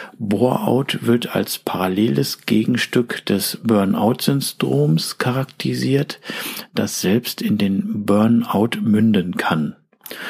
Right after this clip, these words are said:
Der Begriff Bore-out wurde von Peter Werder und von Philip Roslin kreiert, definiert und in ihrem zweitausendsieben erschienenen Buch Diagnose Bore-out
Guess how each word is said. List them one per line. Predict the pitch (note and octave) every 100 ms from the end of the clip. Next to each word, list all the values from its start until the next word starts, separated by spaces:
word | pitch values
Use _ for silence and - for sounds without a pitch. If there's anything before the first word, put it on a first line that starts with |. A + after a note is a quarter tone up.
| - - - - -
Der | - F#2+ F2+ -
Begriff | A2+ A2 G#2+ C#3 -
Bore-out | - A2 G#2+ A2+ - - A2+ - A2+
wurde | A2+ A2+ A2
von | - - F2+
Peter | - - - E2+
Werder | E2+ G2+ B2+ C3 C#3
und | G#2+ A2+ B2 -
von | - G#2 F#2+ F#2+
Philip | - A2 G2 F#2 - -
Roslin | G#3 - - A2+ - - C3+ C3 C3+ - - -
kreiert, | - C3 A#2+ A#2 A#2+ - - -
definiert | A2 G#2 - F2+ F#2+ A2 C3+ -
und | A2+ G#2
in | G2+
ihrem | G2+ G#2+ G#2 G#2 A2
zweitausendsieben | - G#2 A#2 A2+ A2+ A2+ G#2+ A2 A#2
erschienenen | A#2 - - A2 G#2 F2+
Buch | - A#2 C3 - - - - -
Diagnose | - F#2+ - G2+ G#2+ G#2+ G#2+
Bore-out | - F2+ E2+ F#2+ G2 C3 -